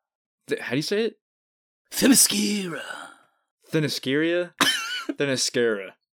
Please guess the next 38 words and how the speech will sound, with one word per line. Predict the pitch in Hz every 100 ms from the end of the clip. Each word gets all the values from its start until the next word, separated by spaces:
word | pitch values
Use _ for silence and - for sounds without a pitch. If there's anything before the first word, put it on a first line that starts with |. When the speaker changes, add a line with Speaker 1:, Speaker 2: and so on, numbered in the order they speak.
| _ -
Speaker 2:
There | 107
you | 90
go, | - -
Keith. | - -
There | -
you | -
go. | - -
Speaker 1:
Themyscira. | 117 117 - 123 131 127
Yeah, | 120
I | 92 120
really | 143 143
like | 135 127
the | 127
Olympic | 117 113 117
scenes | - 113 107 107
on | 104
Themyscira. | 110 104 - 113 104 104 101 - _
Uh, | 107 101 98 95 92 _ _
I | 131
really | 151
like | 139 131
Robin | 120 113 113 107 - _
Wright's | 113 107 -
character. | 113 101 107
Yeah, | 104 98 98
I |
like | 113 113
her | 123 107
aunt | 107 110 101 -
kind | 117
of | 104 101 -
giving | 131 117
her | 113 113
that | 104 104
mentorship. | 107 - 107 107 110 107
That | 110
was | 113 107
cool. | - 110 104 104